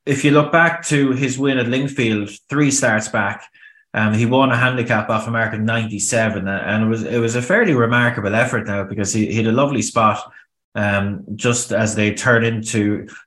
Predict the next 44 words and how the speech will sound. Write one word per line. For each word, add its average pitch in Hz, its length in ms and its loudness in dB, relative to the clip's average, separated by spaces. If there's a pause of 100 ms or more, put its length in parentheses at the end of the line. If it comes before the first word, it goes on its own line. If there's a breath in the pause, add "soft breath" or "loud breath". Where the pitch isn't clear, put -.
turn 123 260 4
around 113 440 4
the, 104 280 -2
out 117 140 0
of 107 80 0
the 101 60 -2
back 113 200 0
straight, 101 320 -4
come 107 120 -4
down 110 260 2
the 98 80 -2
hill 123 180 0
there 107 180 0
at 104 80 -2
Lingfield, 107 420 -2
and 104 100 -2
he's 107 120 0
got 117 140 -4
completely 117 640 -2
shuffled 120 460 0
back 110 360 2
to - 80 -18
the 104 60 -4
back 113 440 0 (260 loud breath)
in 110 140 2
a 107 40 2
slowly 120 360 4
run 107 240 2
race. 110 340 0
He's 98 80 -8
got 113 140 -2
absolutely 110 460 -2
no 120 200 2
chance 104 300 -2
of 101 80 -10
furlong 107 320 0
and 98 100 -6
a - 20 -4
half 104 240 -2
out, 110 220 -2
and 104 140 -6
he 104 80 -2
sprouted 127 680 0
wings 113 640 0